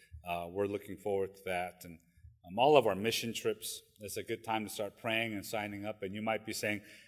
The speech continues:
"Ah, but it's," uh, and all the obstacles will come up, not enough money or time, and which none of us really have enough of, but, um, something to pray for and apply for, and see if you could, uh, join a team. And, uh, uh, this year we're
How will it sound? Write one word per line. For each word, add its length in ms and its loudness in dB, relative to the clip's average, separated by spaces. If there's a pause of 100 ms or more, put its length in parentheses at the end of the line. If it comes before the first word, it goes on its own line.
(160)
"Ah, 220 10
but 220 4
it's," 280 0
uh, 380 4
and 140 2
all 160 10
the 60 8
obstacles 540 4
will 80 -2
come 240 -6
up, 140 -4 (1200)
not 180 4
enough 320 -2
money 460 -2
or 140 0
time, 520 0
and 140 -10 (420)
which 240 -4
none 160 6
of 120 8
us 160 4
really 180 6
have 180 8
enough 320 2
of, 220 -2
but, 260 -2
um, 260 -2
something 280 -8
to 100 -6
pray 300 4
for 300 0
and 100 -8
apply 420 4
for, 320 4 (380)
and 120 -4
see 180 -4
if 100 -6
you 120 -4
could, 300 -4
uh, 260 -4
join 340 -2
a 80 -4
team. 500 -4 (180)
And, 300 -12
uh, 140 -4 (440)
uh, 120 -6
this 260 -2
year 160 4
we're 240 0